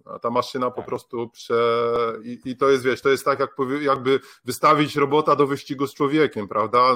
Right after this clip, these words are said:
Speaker 1: W biegania, tylko że robot może dużo szybciej biec. I to jest ten problem, prawda? Bo teoretycznie, teoretycznie, no, można powiedzieć, że to jest wyścig, tak? Tylko że, że taki content, e, ten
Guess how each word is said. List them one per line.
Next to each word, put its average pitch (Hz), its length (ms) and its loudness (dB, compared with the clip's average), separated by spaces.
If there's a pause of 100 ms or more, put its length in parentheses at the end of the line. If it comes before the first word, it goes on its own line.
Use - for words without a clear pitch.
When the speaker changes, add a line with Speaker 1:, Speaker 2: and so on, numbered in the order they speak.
Speaker 1:
W 120 260 -10
biegania, 127 440 0
tylko - 200 -6
że 127 120 -4
robot 127 260 -2
może 123 200 -10
dużo 120 180 -12
szybciej 113 320 -14
biec. 110 340 -6 (440)
I - 40 -20
to 147 160 2
jest 123 120 0
ten 101 140 -12
problem, 98 360 -6
prawda? 107 320 -6
Bo 107 120 -8
teoretycznie, 120 880 -4
teoretycznie, 117 520 -6
no, 110 100 -8
można 107 240 -8
powiedzieć, 101 160 -12
że 107 80 -10
to 110 80 -10
jest 101 120 -14
wyścig, - 360 -18
tak? 104 240 -14
Tylko 101 240 -16
że, 101 260 -12 (340)
że 104 120 -20
taki 120 240 -8
content, 127 560 -4 (760)
e, 110 40 -12
ten 113 220 -10